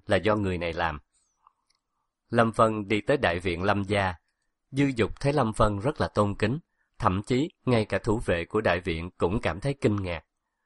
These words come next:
Dư Dục này là trợ thủ đắc lực của Lâm lão gia, thậm chí còn thân thiết hơn cả với con trai ông ta. Dư Dục này đối với bất kỳ người nào trong Lâm gia cũng không tôn kính như thế, nhiều lắm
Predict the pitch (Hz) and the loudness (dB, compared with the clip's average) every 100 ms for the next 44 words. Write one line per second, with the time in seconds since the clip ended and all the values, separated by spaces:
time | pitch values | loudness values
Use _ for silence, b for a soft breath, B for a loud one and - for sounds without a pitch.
0 | _ _ - 151 131 104 110 107 92 87 | _ _ 0 2 4 2 0 -2 -2 -4
1 | 101 98 92 98 107 92 135 180 113 95 | -4 0 0 -2 -2 -4 -4 -4 -2 -2
2 | - - 87 92 139 113 104 90 101 107 | -4 -6 -2 -2 0 0 0 -2 0 -2
3 | 92 - _ _ - 95 113 139 160 208 | -2 -10 _ _ -2 -2 -2 -4 -4 -2
4 | - 98 101 113 113 135 170 123 110 85 | 0 0 0 -2 -2 -4 -4 -4 -2 -2
5 | 98 135 113 101 113 101 95 98 - 98 | -2 -2 0 0 0 0 -2 -6 -2 -2
6 | 95 _ _ _ _ _ _ _ _ - | -2 _ _ _ _ _ _ _ _ -4
7 | 131 113 98 104 95 87 - _ 104 120 | -2 0 -2 -2 -2 -2 -8 _ 2 4
8 | 143 139 160 - 101 90 90 90 85 - | 4 4 0 -2 -4 -4 -4 -4 -4 -2
9 | 104 104 98 98 98 92 - 101 - 101 | 0 0 0 0 -2 -2 -4 -4 -2 -2
10 | 95 104 101 - 117 135 92 104 113 - | 2 4 4 2 2 0 -2 -4 -4 -8
11 | _ _ 110 98 90 101 | _ _ -2 0 0 -2